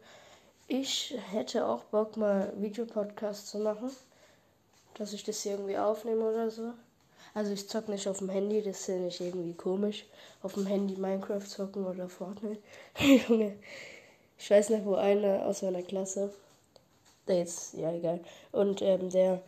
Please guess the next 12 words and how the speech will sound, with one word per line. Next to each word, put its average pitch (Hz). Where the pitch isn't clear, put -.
hat -
mal 202
in 196
der 214
Schule 214
einen 202
epischen 214
Sieg 196
auf 185
dem 185
Handy 190
geschafft. 185